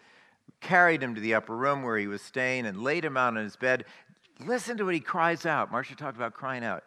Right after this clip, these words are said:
Then he cried out to the Lord, "Oh, Lord my God, have you brought tragedy also upon this widow I am staying with by causing her son to die?"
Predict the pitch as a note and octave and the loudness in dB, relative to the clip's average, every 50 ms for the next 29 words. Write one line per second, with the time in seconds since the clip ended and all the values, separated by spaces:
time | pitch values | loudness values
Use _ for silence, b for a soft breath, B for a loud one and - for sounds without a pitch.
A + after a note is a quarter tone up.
0 | _ - F3 G3 G#3+ A#3 F#3 - - F3+ D#3+ D3 D#3 E3+ F#3+ G3 F#3+ - E3+ C#3 | _ -6 -4 -4 -2 -4 -6 -2 2 2 4 6 6 6 4 4 2 -4 -12 -8
1 | C#3+ C#3+ C#3 C3+ B2+ A#2+ G#2 F#2+ B B B B B B B B - C#4 C#4+ C#4 | -6 -4 -2 -2 0 0 -2 -2 B B B B B B B B 6 8 8 8
2 | C#4 B3 G#3+ A#3 A#3+ B3 A#3+ G3+ F#3+ G3+ G#3 G#3 F#3+ D#3 G#3 G#3+ A3+ A3 G3+ E3 | 6 6 4 6 8 8 8 8 8 8 8 8 6 6 8 10 12 12 12 10
3 | B2+ - B B B - G3+ G3+ F3 D#3 G#3 C4 C#4+ D4 A#3+ G#3+ A3 G3+ G3+ - | 10 6 B B B 8 8 8 8 6 0 0 0 0 2 6 8 10 10 8
4 | - - - G#3+ G#3 A3 A#3+ A#3+ G3+ G#3+ A3 A#3 B3 A#3 A3 - C#3+ E3+ G#3 A#3 | 8 4 4 8 10 10 10 8 4 0 -4 -2 -2 -2 0 4 6 8 8 8
5 | A#3 - - A#3 A3 F3+ - - F#3+ F#3+ F#3 F3 E3 D#3 - - D3+ E3+ G#3 A3 | 6 4 2 4 4 4 4 6 6 6 6 6 4 0 -2 -2 -2 0 0 2
6 | A3+ A3+ G#3 F#3 E3 D3+ C#3+ B2+ - - - F#3 F#3+ G3+ G#3 G3+ G#3 G#3+ G3 - | 2 2 6 6 6 6 4 0 -6 -2 0 0 2 2 0 2 2 0 0 -2
7 | B B B B B - C#3 C#3 C3+ - - G3 F#3+ G#3+ A#3 G#3 F#3 A3 G3+ E3+ | B B B B B 6 6 6 6 4 0 2 4 4 4 4 0 -6 -8 -8
8 | D3 - - F3+ E3+ F3+ F3 D#3+ C#3+ C3+ G2 D#2 D2 - | -8 -8 -6 -4 -4 -4 -4 -6 -4 -4 -4 -4 -4 -6